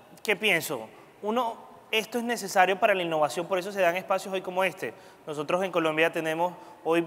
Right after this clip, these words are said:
veinte emprendedores que están haciendo hoy negocios, que se están reuniendo con inversionistas de Chile, de México, que tenemos emprendedores que están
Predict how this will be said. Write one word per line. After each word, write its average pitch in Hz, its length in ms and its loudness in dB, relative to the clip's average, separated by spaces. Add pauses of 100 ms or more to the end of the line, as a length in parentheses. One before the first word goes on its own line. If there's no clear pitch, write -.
(140)
veinte 196 260 2
emprendedores 175 500 2
que - 60 -8
están 165 220 -2
haciendo 170 340 -2
hoy 175 80 -2
negocios, 175 380 0
que 185 80 -6
se 170 60 -14
están 165 120 -2
reuniendo 165 320 -4
con 170 140 -8
inversionistas 160 580 -4
de 160 80 -4
Chile, 160 420 -2 (440)
de 170 160 2
México, 180 440 2
que 180 100 -6
tenemos 165 380 -2
emprendedores 170 520 0
que 180 60 -6
están 165 300 0